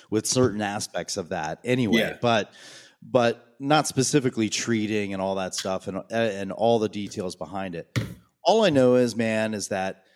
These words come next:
Speaker 1: like, as men, when we, uh, raise our kids, okay, we have to teach them right or wrong,
Speaker 2: Mm.
Speaker 1: right? So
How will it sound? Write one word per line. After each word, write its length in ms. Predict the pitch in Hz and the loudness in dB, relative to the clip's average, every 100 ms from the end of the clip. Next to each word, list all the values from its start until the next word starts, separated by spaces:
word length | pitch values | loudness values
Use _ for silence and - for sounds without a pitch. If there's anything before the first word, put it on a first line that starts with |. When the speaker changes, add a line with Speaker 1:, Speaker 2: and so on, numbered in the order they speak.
| _ 110 | _ -2
Speaker 1:
like, 180 | 113 - | -2 0
as 360 | 127 143 131 | 2 2 2
men, 580 | 113 113 110 110 110 107 _ _ _ | 0 0 0 -2 -4 -8 _ _ _
when 220 | 110 110 | -2 0
we, 540 | 113 147 160 165 - _ _ _ - | 2 2 2 0 -6 _ _ _ -6
uh, 540 | 110 107 104 101 92 | -2 0 -2 -4 -6
raise 500 | 101 101 110 113 110 | -8 -4 0 0 0
our 200 | 113 101 | 0 0
kids, 680 | - 107 90 80 78 - - _ _ _ - | -2 -8 -8 -8 -10 -10 -12 _ _ _ -6
okay, 520 | 98 - 98 92 87 _ _ _ - | -6 -4 -6 -6 -10 _ _ _ -4
we 220 | 113 139 | 0 0
have 280 | 139 160 - | 0 -2 -4
to 100 | 107 | -12
teach 460 | - 127 123 - | -6 -4 -4 -6
them 260 | - 98 92 | -8 -6 -4
right 200 | 92 92 | -4 -4
or 120 | 90 | -6
wrong, 400 | 80 80 76 60 _ _ _ - | -8 -8 -8 -12 _ _ _ -2
Speaker 2:
Mm. 260 | 117 95 - | -2 -2 -4
Speaker 1:
right? 380 | 101 104 104 - | -2 0 0 -4
So 440 | - 139 127 113 | -2 2 4 4